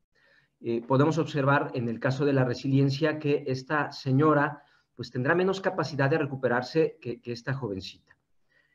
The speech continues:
Eh, es importante también plantear esta idea de que, eh,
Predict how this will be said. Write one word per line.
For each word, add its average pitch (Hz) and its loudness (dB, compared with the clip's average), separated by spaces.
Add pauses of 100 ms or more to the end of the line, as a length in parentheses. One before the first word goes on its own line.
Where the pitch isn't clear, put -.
(240)
Eh, 131 2 (640)
es 151 -8
importante 175 0
también 143 2
plantear 139 2
esta 180 -2
idea 147 4
de 127 -6
que, 131 0 (480)
eh, 123 -4